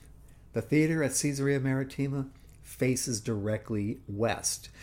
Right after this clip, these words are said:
So the audience is seated in the theater looking out toward the Mediterranean. And of course,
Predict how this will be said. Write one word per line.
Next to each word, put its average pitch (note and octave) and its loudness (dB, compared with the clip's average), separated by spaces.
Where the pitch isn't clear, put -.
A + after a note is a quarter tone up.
So D#3 10
the C#3+ 8
audience D#3+ 2
is B2 0
seated E3 0
in B2 -2
the G#2+ -4
theater F2 -4
looking E3 2
out D3 2
toward C#3 4
the B2 2
Mediterranean. G#2+ 0
And A#3 6
of A3+ 6
course, A2 4